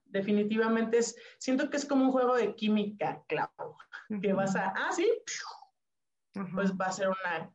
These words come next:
Speaker 1: un colapso, ¿no? Hablando desde la energía,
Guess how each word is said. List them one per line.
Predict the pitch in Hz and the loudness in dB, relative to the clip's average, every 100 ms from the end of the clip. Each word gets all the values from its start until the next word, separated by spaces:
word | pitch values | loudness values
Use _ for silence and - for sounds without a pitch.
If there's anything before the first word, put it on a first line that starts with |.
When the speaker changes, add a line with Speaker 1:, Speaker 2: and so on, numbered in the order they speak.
| 190 | -10
Speaker 1:
un | 196 | -6
colapso, | 208 196 185 180 - - - - _ | -2 -2 -2 -4 -8 -8 -10 -10 _
¿no? | 180 175 175 226 - _ _ _ _ _ _ | -10 -4 -2 -2 -4 _ _ _ _ _ _
Hablando | 185 196 208 220 262 | -6 -2 0 2 2
desde | 262 214 | 2 0
la | 175 170 | -2 -2
energía, | 160 151 - 175 - | -4 -6 -6 -4 -4